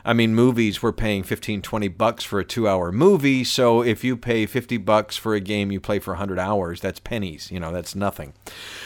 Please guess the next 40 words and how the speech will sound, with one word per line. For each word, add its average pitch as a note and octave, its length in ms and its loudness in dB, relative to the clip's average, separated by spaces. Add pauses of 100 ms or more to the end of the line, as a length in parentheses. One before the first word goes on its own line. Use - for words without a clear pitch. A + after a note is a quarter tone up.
(140)
So, D3+ 480 8 (680)
why D#3 220 8
I D3+ 60 8
say C#3+ 200 6
V C3 220 4
R C3 100 8
games B2 360 4
are A2 60 -2
different, A2+ 380 4
in G#2 80 4
my C3+ 200 4
experience C3 560 2
so B2+ 160 4
far, D#3+ 240 6
V D#3 200 2
R D#3 120 4
games A2+ 320 0
are C#3 80 0
short. A#2 420 2
They're C#3+ 100 4
more E3+ 280 4
about D#3+ 280 2
the C#3 120 0
experience, A#2+ 840 2
and B2 100 0
I A#2 80 4
saw F#3+ 300 2
in C#3 220 0
one C3+ 120 4
of C#3 60 2
the B2 80 2
reviews A2 460 4
for A2 160 0
Vader G#2+ 340 4
Immortal, F#2+ 460 0
or F#2 80 -2
one G2 120 -2
of F2+ 60 -4
the E2 80 -8
previews, E2+ 560 -4